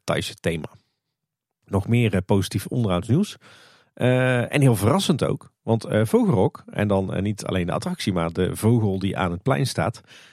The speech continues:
die kampte natuurlijk al lange tijd met, eh, problemen. Eh, want de kop en de nek, die kunnen allebei, eh, afzonderlijk van elkaar, eh, bewegen.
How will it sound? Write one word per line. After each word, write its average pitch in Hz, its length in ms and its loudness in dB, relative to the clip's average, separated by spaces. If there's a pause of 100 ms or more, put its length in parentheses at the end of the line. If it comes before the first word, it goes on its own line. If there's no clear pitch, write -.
(140)
die - 100 -20
kampte 127 260 2
natuurlijk 120 340 0
al 113 60 0
lange 151 240 2
tijd 113 340 0
met, 101 220 -2
eh, 92 180 0
problemen. 165 580 2 (200)
Eh, 98 320 0
want 92 240 -4
de 107 120 -2
kop 135 260 -2
en - 180 0
de 139 80 0
nek, 156 240 -2
die 123 100 -6
kunnen 131 240 -2
allebei, 123 440 0
eh, - 180 -4
afzonderlijk 120 500 -4
van 117 120 -6
elkaar, 101 380 0
eh, 92 180 -4
bewegen. 95 480 0